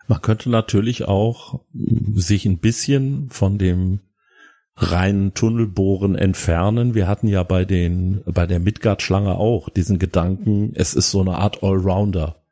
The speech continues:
die also auch durchs Wasser fahren kann und über Land fahren kann. Wäre also auch möglich, dass ich, äh, hin und wieder vielleicht aus irgendwelchen Gründen aufsteigen muss oder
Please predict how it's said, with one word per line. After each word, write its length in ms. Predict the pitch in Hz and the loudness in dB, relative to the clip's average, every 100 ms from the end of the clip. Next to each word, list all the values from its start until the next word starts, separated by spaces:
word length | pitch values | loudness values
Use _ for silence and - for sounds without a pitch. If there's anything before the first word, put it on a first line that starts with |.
| _ - - - | _ -20 -8 -2
die 160 | 87 | 0
also 300 | 82 92 92 | 2 0 0
auch 300 | - 92 95 | 0 0 -2
durchs 300 | - 87 - | 0 -2 0
Wasser 280 | 101 - 92 | -2 0 -2
fahren 440 | - 95 95 95 | 0 0 0 0
kann 440 | - 95 92 98 101 | 0 0 0 0 0
und 180 | 95 87 | 0 0
über 200 | 85 80 | 0 0
Land 300 | 90 104 104 | 0 0 -2
fahren 420 | 101 92 92 98 | 0 0 0 0
kann. 360 | 95 95 95 - _ - | 0 0 -4 -8 _ -4
Wäre 300 | 87 92 101 | 0 0 0
also 220 | 98 95 | 0 0
auch 140 | 87 - | -2 2
möglich, 460 | 95 98 101 - | 0 2 0 0
dass 180 | 98 - | -2 0
ich, 500 | 98 - - - - | 0 -2 -4 -6 0
äh, 460 | 117 98 95 92 90 | 0 2 2 2 0
hin 200 | 107 107 | 0 0
und 140 | 95 | 0
wieder 180 | 101 101 | 0 0
vielleicht 420 | 104 92 98 - | 0 0 0 0
aus 160 | 92 - | -4 0
irgendwelchen 520 | 104 104 98 90 98 | 0 2 0 2 0
Gründen 380 | 92 98 98 82 | 2 0 0 0
aufsteigen 600 | 110 123 - 107 104 104 | 0 0 0 0 0 0
muss 480 | 101 104 101 - - | 0 0 0 -4 -2
oder 540 | 95 90 87 85 101 | 0 2 0 0 -2